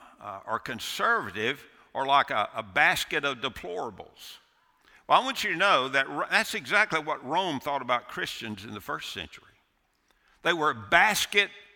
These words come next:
of deplorables in their eyes. But I'll tell you, even though they were a basket of deplorables in the eyes of Rome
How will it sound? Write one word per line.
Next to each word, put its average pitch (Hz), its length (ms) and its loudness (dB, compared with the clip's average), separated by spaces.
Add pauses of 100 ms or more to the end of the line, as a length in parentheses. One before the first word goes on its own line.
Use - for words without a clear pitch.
(460)
of 135 160 -4
deplorables 127 840 -6
in 117 200 -10
their 110 200 -6
eyes. 98 600 -4 (1040)
But 131 100 0
I'll 170 160 6
tell 202 180 -2
you, 143 240 2 (160)
even 202 360 2
though 156 420 2 (320)
they 170 160 8
were 143 460 4
a 131 160 -2
basket 175 560 4
of 139 140 0
deplorables 127 1000 -2
in 135 140 -2
the 120 160 -4
eyes 151 460 2
of 117 200 -8
Rome 113 600 0